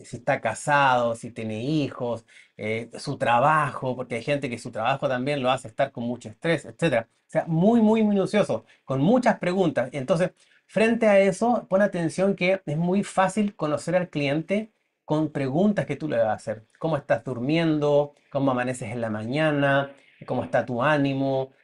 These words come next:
Eh, ¿cómo está tu digestión? ¿Cómo te sientes en el día? ¿Cómo estás después del almuerzo? ¿Tomas o no tomas desayuno? Preguntas súper básicas que todo el mundo pueda responder. Pero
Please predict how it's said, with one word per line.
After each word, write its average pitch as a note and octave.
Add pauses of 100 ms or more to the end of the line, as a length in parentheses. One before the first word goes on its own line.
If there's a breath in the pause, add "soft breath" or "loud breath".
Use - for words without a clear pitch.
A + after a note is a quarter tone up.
(120 soft breath)
Eh, A2+ (600)
¿cómo C#3
está -
tu B2+
digestión? D#3
¿Cómo C#3
te B2
sientes B2+
en B2
el A2+
día? D#3 (280 soft breath)
¿Cómo D3
estás C3+
después C3
del A#2
almuerzo? C#3
¿Tomas D3+
o C3
no B2+
tomas B2+
desayuno? C#3+
Preguntas G3
súper A#3
básicas G#3
que D#3+
todo F3
el F#3
mundo G#3
pueda F3
responder. B2+
Pero F#3+